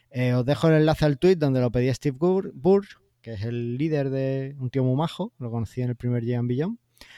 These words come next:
Y, y nada, pues, eh, si os interesa, escribidle y, y a ver si os eligen. Y si os elige, pues nos lo contáis y, y decís a todo el mundo que,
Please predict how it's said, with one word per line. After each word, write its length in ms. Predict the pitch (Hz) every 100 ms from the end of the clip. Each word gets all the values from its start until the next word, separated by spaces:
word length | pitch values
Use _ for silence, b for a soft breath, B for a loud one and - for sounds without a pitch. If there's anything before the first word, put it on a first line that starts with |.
| B B -
Y, 960 | 147 143 139 135 135 131 127 123 127 -
y 120 | 120
nada, 300 | 110 107 170
pues, 800 | 139 117 113 107 107 98 - - 190
eh, 360 | 104 98 101 120 _
si 140 | - 127
os 80 |
interesa, 600 | 117 113 117 123 - 175 190
escribidle 760 | 127 - 117 120 123 147 190 160
y, 500 | 123 113 107 101 98 104 _ _
y 340 | 107 104 101
a 60 | 98
ver 120 | 107
si 180 | - 113
os 80 | 107
eligen. 420 | 120 147 175 190
Y 100 | 120
si 160 | - 110
os 80 |
elige, 320 | 104 107 - 135
pues 160 | 131
nos 140 | 120 113
lo 80 |
contáis 380 | 107 110 123 139
y, 380 | 160 123 113 107
y 40 |
decís 360 | 104 104 - 117
a 80 | 120
todo 160 | 123
el 60 | 120
mundo 240 | 120 127
que, 400 | 131 123 117 110